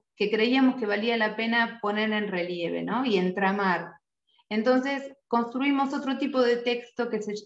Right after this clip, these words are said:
a los que dimos en llamar reflexiones. Eh, yo quiero mostrarles porque nos acompañó el, todo el equipo del Ministerio de, de La Pampa, el Ministerio de Educación de La Pampa en este trabajo, y entre ellos el Departamento de, de Medios,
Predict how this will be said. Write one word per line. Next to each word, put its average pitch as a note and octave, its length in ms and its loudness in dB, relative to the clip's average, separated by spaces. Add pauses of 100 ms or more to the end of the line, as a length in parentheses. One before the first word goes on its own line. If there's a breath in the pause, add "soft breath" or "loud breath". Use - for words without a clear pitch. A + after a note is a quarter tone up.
(120)
a G3+ 100 -2
los G3 160 -2
que G3 140 -2
dimos G#3 300 0
en G3 100 -4
llamar G3 440 0
reflexiones. F3+ 960 -8 (720)
Eh, G#3 560 2
yo C4+ 160 0
quiero D4 220 2
mostrarles C4+ 500 2
porque G3+ 240 -4
nos G#3 200 -2
acompañó G#3 800 0
el, F#3 680 -2 (1300)
todo A#3+ 260 8
el F#3 100 6
equipo G3 260 -2
del F#3+ 160 2
Ministerio F#3+ 1080 -2
de, F3 360 -2
de F#3 140 0
La F#3 160 2
Pampa, G#3 400 2
el F#3+ 60 0
Ministerio F#3+ 360 -2
de G3 60 -2
Educación G3 320 -6
de G3 60 -2
La F#3+ 140 2
Pampa G#3 360 2
en G3 60 0
este G3 180 -6
trabajo, A3 480 4
y G3+ 80 0
entre G3 180 -4
ellos B3+ 240 -4
el F#3 200 -2
Departamento F#3+ 640 -2
de, F3 580 -2
de F3 140 -6
Medios, G3+ 560 2